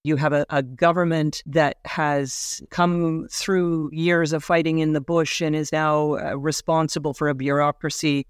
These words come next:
without necessarily having all the levers in place, including transparency and good governance. South Sudan is a place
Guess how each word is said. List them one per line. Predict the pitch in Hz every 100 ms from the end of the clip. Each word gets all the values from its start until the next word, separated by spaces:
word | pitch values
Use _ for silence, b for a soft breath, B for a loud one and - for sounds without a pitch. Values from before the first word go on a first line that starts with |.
| -
without | 147 147 147
necessarily | 147 139 139 - 143 139 143
having | 135 143 139
all | 135
the | 131
levers | 131 147 143 147 131
in | 135
place, | 131 - 135 139 -
including | 139 - 147 139
transparency | 131 - 127 - 143 139 127 -
and | 135 123
good | 143 -
governance. | 139 135 123 - - - _ _ -
South | - 190
Sudan | - 202 190
is | 180
a | 180
place | - 170